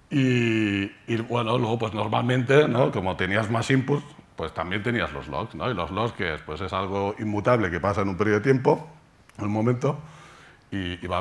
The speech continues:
y, y va pasando, te-, vas teniendo diferentes inputs en, durante el tiempo, ¿no? Eh, entonces tú ahí intentabas qué hacer con la métrica, correlacionarla con el log, porque quizá tenías un poco más de información,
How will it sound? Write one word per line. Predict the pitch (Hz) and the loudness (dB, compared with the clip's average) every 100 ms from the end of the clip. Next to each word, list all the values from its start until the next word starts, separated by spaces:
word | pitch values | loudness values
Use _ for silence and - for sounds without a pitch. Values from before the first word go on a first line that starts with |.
| 80 | -4
y, | 73 78 80 - | -10 -10 -12 -8
y | |
va | 90 87 | -6 -2
pasando, | 92 90 87 95 95 87 73 67 67 - - | -2 -2 -2 0 0 0 -2 -4 -8 -18 -10
te-, | 85 - - | -10 -10 -6
vas | 98 | -4
teniendo | 98 95 107 123 131 | -2 -2 2 2 2
diferentes | 101 87 90 92 101 | -4 -4 -4 -4 -4
inputs | 101 110 135 135 - - | -2 0 -2 -2 -18 -10
en, | 82 80 73 71 69 - - | -8 -8 -8 -12 -16 -20 -12
durante | 80 80 82 | -4 -4 -4
el | 71 | -6
tiempo, | 87 69 67 | -6 -6 -6
¿no? | 87 - - - - - - - _ | -8 -10 -16 -20 -20 -20 -20 -20 _
Eh, | 90 87 85 82 76 73 | -2 0 0 0 -2 -6
entonces | 78 92 - | -4 -4 0
tú | 98 | 2
ahí | 104 | 2
intentabas | 113 110 104 113 127 | 0 -2 -2 0 -2
qué | - | 0
hacer | 95 107 82 | -2 -2 -4
con | 76 71 | -4 -2
la | |
métrica, | 80 101 98 107 120 | -2 -2 0 2 0
correlacionarla | 90 85 76 78 90 92 87 | 0 -2 -2 0 0 0 -2
con | 92 | -2
el | 98 | 0
log, | 127 131 | 0 0
porque | 85 78 | -2 -6
quizá | 78 82 | -6 -6
tenías | 82 82 87 | -4 -6 -6
un | 80 | -6
poco | 85 | -4
más | 85 | -4
de | 90 | -4
información, | 82 85 92 123 131 294 | -6 -4 -4 0 0 -2